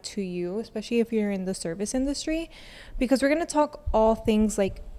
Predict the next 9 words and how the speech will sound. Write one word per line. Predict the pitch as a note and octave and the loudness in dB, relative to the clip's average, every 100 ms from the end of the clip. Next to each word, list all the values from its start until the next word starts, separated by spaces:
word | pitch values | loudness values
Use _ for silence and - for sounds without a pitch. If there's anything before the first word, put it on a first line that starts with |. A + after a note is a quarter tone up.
| - | 4
branding, | A#3+ B3 A#3+ B3 A#3+ A#3+ A#3+ | 6 8 8 6 6 6 2
social | - - G#3 | -2 -2 2
media, | G#3 A#3 A3+ A3+ A3+ A3 | 6 8 8 8 10 8
treating | A3 A3+ G#3+ | 6 4 6
your | G#3 | 4
business | F#3+ G#3+ G#3+ G3+ | 4 4 2 2
like | F#3 | 0
a | |
business, | F#3+ D4 D4 D#4 D4+ D4+ - | 6 6 6 6 4 4 -2